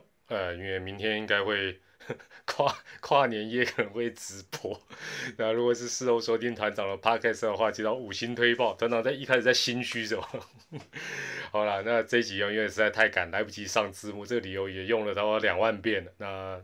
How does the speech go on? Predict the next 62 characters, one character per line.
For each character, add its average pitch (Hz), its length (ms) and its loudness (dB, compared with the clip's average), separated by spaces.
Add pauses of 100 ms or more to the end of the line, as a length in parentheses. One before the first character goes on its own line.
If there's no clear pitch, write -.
(120)
会 135 140 -4
有 113 80 0
一 113 60 -2
些 123 160 -2
小 95 260 2
标 123 280 6
题 80 260 -14 (160)
哦， 85 320 -12
小 - 180 -6
标 117 200 0
题 104 160 -8
辅 85 280 -14
助， 110 240 -12 (680)
但 110 180 2
放 113 220 4
心， 110 240 -8 (220)
轻 135 200 0
松 127 220 2
听， 123 180 -2
绝 110 160 -2
对 113 200 0
听 131 200 -2
得 123 80 2
懂 85 300 0
哦， 101 160 -4
没 107 120 -4
有 127 100 0
什 95 60 -8
么 98 120 -4
太 120 160 4
多 117 240 -2
<laughs> - 40 -
乱 131 140 4
七 117 160 -4
八 113 200 2
糟 120 180 2
的 113 80 0
数 107 320 -4
据。 104 280 -12 (720)
话 131 140 10
说 123 160 4
哦， 110 240 6
联 110 160 4
盟 117 160 0
在 123 160 4
二 143 140 2
零 117 180 -2
二 135 180 -4
一 151 280 -8
年 120 240 0
最 208 260 6
后 143 180 6
一 123 140 -4
次 - 260 -2
的 110 160 0
球 117 280 2
团 113 260 2
代 123 160 4
表 92 220 -4
会 117 200 2
议 113 160 -6
哦， 85 120 -8